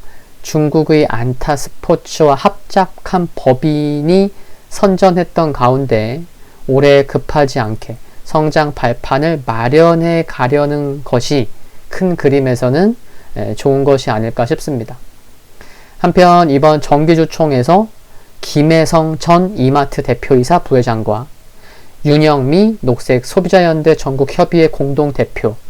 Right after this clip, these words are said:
이 두 명이 신규 사회이사로 선임되는 안건이 통과됐어요. 이와 같은 선임 배경에는 그동안의 이에스지 경영에 대한 고민이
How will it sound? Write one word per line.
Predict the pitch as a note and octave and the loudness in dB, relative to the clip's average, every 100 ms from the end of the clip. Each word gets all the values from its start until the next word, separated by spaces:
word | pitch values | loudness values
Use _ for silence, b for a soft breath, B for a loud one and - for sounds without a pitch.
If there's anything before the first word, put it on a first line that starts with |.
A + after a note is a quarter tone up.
| - - - | -16 -12 -2
이 | F3+ F#3 - | 2 2 0
두 | D#3+ | -2
명이 | D3+ D3+ D#3 F#3 G3+ b b b - | 0 0 2 2 2 b b b -10
신규 | - F#3 F3+ F3 | -2 -2 0 0
사회이사로 | - G3 G3 G3+ E3+ C#3 C#3 C3+ D#3+ E3+ - b b | 0 0 4 4 4 2 0 4 4 4 -2 b b
선임되는 | - - F#3+ F#3+ F3+ E3+ D#3+ C#3+ | -10 -2 0 2 2 0 0 -2
안건이 | G#2+ - C3 B2+ B2 | -4 -2 -2 -2 -2
통과됐어요. | - F3 E3+ D3+ - G#2+ - G#2+ C3 F3 - - - - - B B B B B B | -4 -2 0 -2 -4 -4 0 0 -2 -8 -16 -18 -16 -18 -20 B B B B B B
이와 | C#3+ F3 | 6 8
같은 | F3+ - F3+ | 6 4 -2
선임 | E3 G3 F#3+ F#3 | 0 0 2 2
배경에는 | D3+ B2+ C#3+ C#3+ C#3 C#3 F#3 G#3+ A#3 b b b | 0 0 2 2 2 2 2 2 -2 b b b
그동안의 | - D#3 C#3 E3 E3+ E3+ E3 D#3+ E3 E3+ E3+ F3 | -2 0 4 4 4 4 2 2 2 2 0 -2
이에스지 | C3+ B2+ D3+ D#3+ - D#3+ - D#3 | -2 2 4 2 0 -4 -2 -4
경영에 | D3+ C3+ C3+ C#3 C#3+ C#3 | 0 0 0 0 0 0
대한 | C3 C3+ C3+ C3 | 0 -2 -2 -4
고민이 | - C#3+ C3+ C3+ E3 F#3 | -2 0 0 0 0 0